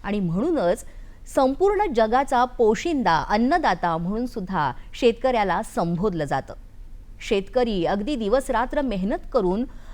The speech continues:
आपल्याला अन्न जो आहे तो देत असतो आणि म्हणूनच ती कृतज्ञता व्यक्त करण्यासाठी हा दिवस आपण साजरा करतो.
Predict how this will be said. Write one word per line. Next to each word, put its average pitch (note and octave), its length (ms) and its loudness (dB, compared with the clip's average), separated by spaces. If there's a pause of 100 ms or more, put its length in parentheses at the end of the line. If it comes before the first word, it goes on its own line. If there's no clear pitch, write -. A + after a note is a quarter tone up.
(100)
आपल्याला C4 640 4 (340)
अन्न E4 360 6
जो B3 140 4
आहे G3 300 0
तो A#3 460 0
देत G3+ 360 2
असतो G3+ 260 -2
आणि G3+ 180 -2
म्हणूनच G3+ 520 0
ती A3+ 60 -6
कृतज्ञता C4+ 680 0
व्यक्त E4+ 320 -2
करण्यासाठी B3+ 460 -2
हा A#3+ 260 2
दिवस A3 320 -4
आपण B3+ 220 -4
साजरा E3 420 -2
करतो. C4 440 -2